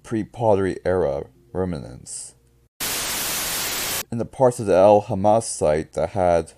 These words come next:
late pre-pottery artifacts, here's what was found. They found eighty-six types of taxonomic groups of plant, which include cereal grains, cereal chaff,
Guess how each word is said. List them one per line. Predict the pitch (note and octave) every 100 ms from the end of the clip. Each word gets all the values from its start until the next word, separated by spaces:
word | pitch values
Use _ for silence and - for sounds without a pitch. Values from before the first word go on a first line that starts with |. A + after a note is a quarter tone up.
| _ _ -
late | G#2+ A#2 A#2
pre-pottery | - A2 G#2+ - A2 G2 G2 F#2 D2 E2 G2+ _ _ _ -
artifacts, | G#2 A2 - D#2+ E2 - - - _ _ _ -
here's | A2+ A2+ G#2
what | G#2
was | F#2+ F2+ -
found. | G#2 F#2 - C#2+ - - _
They | B2 C3+
found | C3+ A#2+ A2+ -
eighty-six | G#2+ A#2+ B2 A#2 A2 -
types | - G#2+ G#2+ -
of | F#2+ F2+ - _ _ _
taxonomic | - G2+ - A2+ G2+ F2
groups | F#2+ F#2+ F#2+ -
of | F#2 E2 D#2+ -
plant, | - E2+ F#2+ C#3+ - _ _ -
which | F#2+ B2+
include | A#2 - A2
cereal | - A2 A2 A2+ A2
grains, | - A2 A2 A2 G#2+ A2 - _ _
cereal | - A#2 A#2 G2+
chaff, | - - F#2+ E2+ F2 -